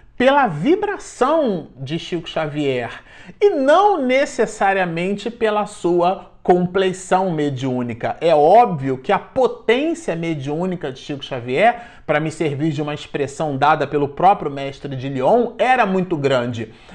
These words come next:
mas essa potência mediúnica estava altamente alinhada com o comportamento do ser humano, da criatura.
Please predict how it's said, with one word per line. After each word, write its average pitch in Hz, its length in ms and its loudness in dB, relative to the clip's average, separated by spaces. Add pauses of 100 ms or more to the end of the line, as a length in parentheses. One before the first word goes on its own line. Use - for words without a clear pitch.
mas 170 280 0
essa 240 200 0
potência 208 680 0
mediúnica 175 720 -2
estava 196 420 2
altamente 226 960 2
alinhada 233 1200 2 (280)
com 208 260 4
o 269 60 -2
comportamento 233 1900 0
do 151 160 -4
ser 214 300 0
humano, 180 800 2
da 208 320 0
criatura. 160 960 0